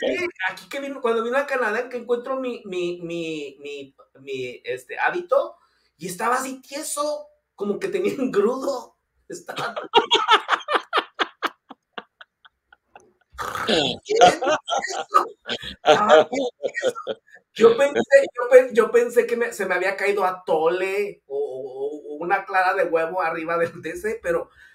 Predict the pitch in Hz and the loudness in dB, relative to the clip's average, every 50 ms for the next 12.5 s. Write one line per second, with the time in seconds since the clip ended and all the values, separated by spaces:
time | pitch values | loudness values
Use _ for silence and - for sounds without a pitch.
0 | _ _ - 165 175 175 196 208 208 - - - - - 170 175 175 175 - - | _ _ 2 4 6 6 4 2 0 -4 -12 -14 -2 0 0 2 2 -2 -4 -6
1 | - 165 196 202 214 208 - - 226 196 175 175 175 165 170 165 165 170 - 202 | -4 -4 -2 -2 -2 -2 -2 2 4 4 4 2 -2 -4 -6 -6 -6 -4 -4 -4
2 | 220 - - - - _ _ _ _ _ _ _ _ _ _ _ _ _ _ _ | -4 -4 -6 -12 -18 _ _ _ _ _ _ _ _ _ _ _ _ _ _ _
3 | _ _ _ _ _ _ _ _ 156 156 160 156 139 123 127 120 123 - 175 - | _ _ _ _ _ _ _ _ -8 -6 -4 -4 -4 -6 -10 -10 -10 -8 -8 -8
4 | 247 - _ _ _ _ _ _ _ _ _ _ _ _ _ _ _ _ _ _ | -10 -14 _ _ _ _ _ _ _ _ _ _ _ _ _ _ _ _ _ _
5 | _ _ _ _ _ _ _ _ _ - - - - - - 107 110 110 104 - | _ _ _ _ _ _ _ _ _ -18 -18 -16 -16 -16 -16 -16 -16 -16 -16 -16
6 | - - - 95 95 95 101 107 - - _ 156 131 - 113 110 123 - 151 139 | -16 -18 -18 -18 -16 -14 -14 -14 -14 -10 _ -10 -8 -8 -10 -10 -8 -8 -8 -8
7 | - 135 127 131 135 143 139 - - 120 123 151 165 190 202 214 - 165 180 196 | -6 -6 -6 -6 -6 -8 -8 -8 -8 -2 0 2 4 4 4 4 4 2 2 2
8 | 220 233 240 262 262 - 214 - _ - 220 214 220 226 226 220 220 - - - | 0 0 0 0 0 -2 -10 -18 _ 4 4 4 6 6 6 6 4 2 -2 0
9 | 190 190 175 160 127 - - _ _ _ _ - - - - 494 - - 381 403 | 2 2 2 0 -2 -4 -10 _ _ _ _ -16 -8 2 8 10 10 10 10 8
10 | 415 440 453 - - 392 - - 427 453 440 - 605 - 262 226 208 190 175 - | 6 6 4 2 0 -2 -2 4 6 10 10 10 10 10 8 6 6 4 2 -2
11 | - 190 202 220 240 262 277 269 233 - 170 175 190 208 214 214 214 208 - - | -2 0 2 6 6 6 6 4 0 0 4 8 8 10 10 8 6 4 2 -2
12 | - 202 202 208 214 214 - 196 202 208 | 0 0 2 2 0 -2 -4 -6 -4 -4